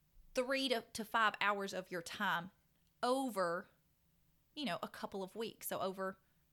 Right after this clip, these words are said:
you know, three weeks. So,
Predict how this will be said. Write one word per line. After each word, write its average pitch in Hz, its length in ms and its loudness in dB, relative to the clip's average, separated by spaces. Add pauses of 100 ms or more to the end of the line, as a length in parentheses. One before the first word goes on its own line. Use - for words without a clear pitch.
(260)
you 202 100 -6
know, 143 80 -4
three 185 260 -6
weeks. - 480 -6 (880)
So, 247 320 0